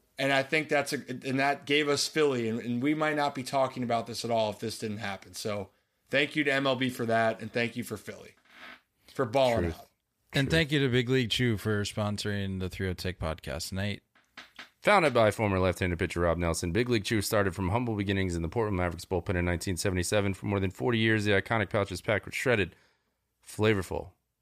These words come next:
Speaker 2: bubblegum has become the number one shredded gum of athletes everywhere. Big League Chew has sold more than nine hundred million pouches and,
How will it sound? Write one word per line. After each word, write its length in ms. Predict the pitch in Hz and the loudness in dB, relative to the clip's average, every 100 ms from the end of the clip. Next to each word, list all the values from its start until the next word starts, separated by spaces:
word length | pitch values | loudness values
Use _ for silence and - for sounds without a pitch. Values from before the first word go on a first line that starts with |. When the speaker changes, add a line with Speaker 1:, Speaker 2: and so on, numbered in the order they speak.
| _ - | _ 0
Speaker 2:
bubblegum 380 | 101 104 85 76 | 2 4 2 2
has 160 | 90 | 0
become 300 | 85 98 92 | -2 0 0
the 160 | 117 143 | 2 4
number 260 | 120 104 | 4 4
one 140 | 98 90 | 2 2
shredded 260 | - 90 | 0 0
gum 160 | 87 85 | 2 0
of 80 | 82 | 0
athletes 400 | 82 82 90 107 | 0 0 -2 0
everywhere. 380 | 131 139 139 135 | 0 2 2 2
Big 180 | 113 | 0
League 140 | 101 95 | 0 -2
Chew 140 | - | 0
has 120 | 98 | 0
sold 220 | - 98 90 | 0 -2 0
more 120 | 82 | -2
than 200 | 82 98 | -2 -2
nine 260 | 131 143 | 0 2
hundred 160 | 117 107 | 2 0
million 260 | 92 92 87 | 2 0 2
pouches 480 | 101 87 98 87 - _ _ _ _ _ _ | 0 2 0 -2 -4 _ _ _ _ _ _
and, 840 | - 92 92 92 92 90 90 85 | -2 2 4 4 4 4 2 -2